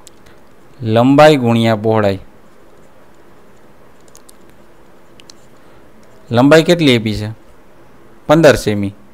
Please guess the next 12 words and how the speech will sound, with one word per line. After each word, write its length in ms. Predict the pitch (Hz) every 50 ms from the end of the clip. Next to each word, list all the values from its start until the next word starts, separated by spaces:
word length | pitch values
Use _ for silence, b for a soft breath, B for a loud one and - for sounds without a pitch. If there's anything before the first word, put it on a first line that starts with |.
| - - - - -
પહોળાઈ 300 | 127 127 135 143 147 139
કેટલી? 300 | 143 143 123 113 107 110 - - -
ત્રણ 200 | - 135 127 123
સેમી. 340 | 107 - - 110 98 98 98 - b b b b b b b b b b b b - -
લંબાઈ 360 | 110 110 117 117 131 139 143
પંદર 340 | 139 - 143 156 151 135 117
સેમી, 400 | - - 110 107 107 107 110 113 - - - - - -
પંદર 280 | - 131 139 143 139 127
ગુણ્યા 300 | 117 117 117 117 113 113
ત્રણ, 300 | - 131 123 113 101 101 - - - - - - - - - - - - - - - - - - - - - - -
પંદર 240 | - 131 139 139 135
તન 280 | 123 - 117 127 147